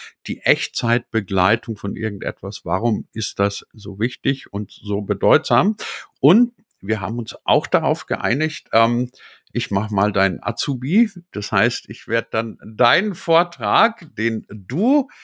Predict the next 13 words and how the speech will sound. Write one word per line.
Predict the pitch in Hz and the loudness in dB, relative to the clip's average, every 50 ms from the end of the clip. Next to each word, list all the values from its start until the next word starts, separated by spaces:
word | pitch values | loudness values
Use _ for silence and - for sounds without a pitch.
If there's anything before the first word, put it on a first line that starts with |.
| - - - _ _ - | -20 -20 -20 _ _ 2
bei | 135 123 | 2 4
uns | 107 156 156 151 143 - - | 4 4 2 2 2 -2 -2
hältst, | 123 113 117 160 214 208 - - - - _ _ _ _ _ - | 2 4 4 4 4 0 -2 -10 -12 -16 _ _ _ _ _ -6
live | 101 101 95 104 135 160 151 - - | -2 0 2 4 4 2 0 -2 -2
mitbloggen | 123 139 160 160 - _ - 107 98 95 104 110 127 151 151 - | 2 2 2 0 -2 _ -4 0 2 2 2 2 0 -2 -4 -2
und | - 131 131 127 | -2 -2 -2 0
mich | 120 135 135 131 - | -2 -2 -2 -4 -2
dann | - 110 123 123 | -2 -2 -2 -2
quasi | - - 117 104 107 120 117 123 123 127 127 127 - - - - - - _ _ - - | -4 -6 -4 -2 0 0 2 2 2 2 2 0 -4 -14 -16 -16 -16 -18 _ _ -4 -2
deiner | 92 98 110 131 139 131 127 | 0 2 2 2 2 0 0
Manöverkritik | 127 117 117 120 117 110 110 113 110 120 107 101 - - - - 104 101 - - 107 - _ - - - _ _ _ - | 0 0 0 0 2 4 4 4 6 4 2 2 0 -6 -12 -10 -10 -10 -8 -8 -10 -10 _ -14 -20 -20 _ _ _ 0
aussetzen. | 95 101 110 107 - - 98 95 92 - - - 98 82 - - _ _ _ - - | 2 4 4 4 2 2 0 0 0 -2 -4 -4 -4 -4 -6 -10 _ _ _ -12 -8
Und | 110 104 | -8 -8